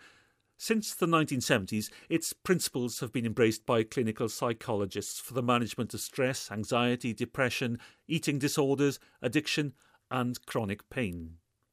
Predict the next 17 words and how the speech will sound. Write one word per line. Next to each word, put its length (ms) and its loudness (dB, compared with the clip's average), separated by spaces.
Vidyamala 500 4
Birch 260 6
sustained 560 -2
a 60 -6
severe 400 0
spinal 600 4
injury 400 0
when 200 0
she 260 -6
was 160 -8
sixteen. 640 -4
She's 280 -4
founder 540 2
and 140 -4
director 400 2
of 240 -6
Breathworks, 800 -2